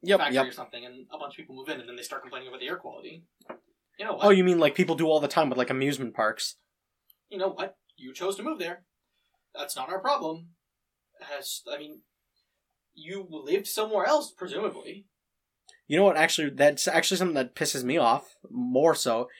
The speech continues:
Speaker 1: is, you know Deer Ridge, right?
Speaker 2: Yeah.
Speaker 1: Well, right in the heart of Deer Ridge, there is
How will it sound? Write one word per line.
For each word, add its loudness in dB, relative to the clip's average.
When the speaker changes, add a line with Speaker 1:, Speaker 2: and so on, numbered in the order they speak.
Speaker 1:
is, -2
you 4
know 8
Deer 4
Ridge, 0
right? 6
Speaker 2:
Yeah. -4
Speaker 1:
Well, 0
right 8
in 0
the 6
heart 6
of -2
Deer 2
Ridge, -2
there 4
is 0